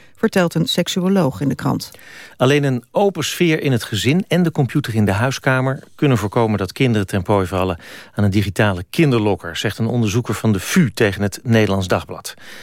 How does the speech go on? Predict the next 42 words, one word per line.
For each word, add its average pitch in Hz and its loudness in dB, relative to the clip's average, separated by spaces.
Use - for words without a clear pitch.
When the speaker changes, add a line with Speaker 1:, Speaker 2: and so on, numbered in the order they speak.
Speaker 2:
Een 156 0
schooldirecteur 170 2
vult 117 -2
aan: 147 -2
"De 117 -2
pedo's 151 2
van 113 2
nu 180 2
zitten 120 0
niet 147 2
meer 151 2
op 123 -4
de 131 2
rand 117 0
van 110 -4
de 95 0
zandbak, 120 0
ze - -6
zitten 110 -2
op 98 -4
het 107 -2
internet." 117 -2
Speaker 1:
De 226 4
Nederlandse 254 4
excuses 208 0
voor 175 0
de 165 2
arrestatie 160 0
van 170 4
de 160 4
Russische 180 0
diplomaat 170 2
Borodin... 180 4
is - -2
een 185 0
knieval 240 2
voor 190 -4
president 175 -2
Poetin, 143 2
vindt 170 0
De 214 2
Telegraaf. 160 -2